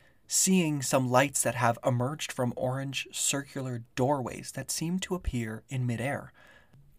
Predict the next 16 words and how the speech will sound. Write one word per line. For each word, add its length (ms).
The 100
article 300
says 360
they 140
have 320
caught 220
it 80
on 160
video, 320
but 180
unfortunately 460
I 320
personally 400
couldn't 300
find 260
it. 120